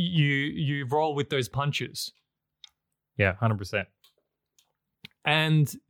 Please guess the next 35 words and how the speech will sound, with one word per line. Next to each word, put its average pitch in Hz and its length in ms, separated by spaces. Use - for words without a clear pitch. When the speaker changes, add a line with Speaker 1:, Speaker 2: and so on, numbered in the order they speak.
Speaker 1:
thi-, 220 160
this 202 260
is 233 120
a 180 60
common 165 360
trait. 139 420
This 147 180
is 180 100
a 160 60
common 151 260
trait, 131 260
not 175 180
only 190 180
in 151 140
theater, 180 460
but 143 200
in, 147 260
in 135 160
film 143 360
as 117 140
well. 117 300
If 147 140
it 196 80
doesn't 208 240
happen 165 500
the 139 80
way 143 240
it's - 140
supposed - 540
to 160 80
happen, 185 400
especially 147 340
when 123 160
you're 117 100
shooting, 156 400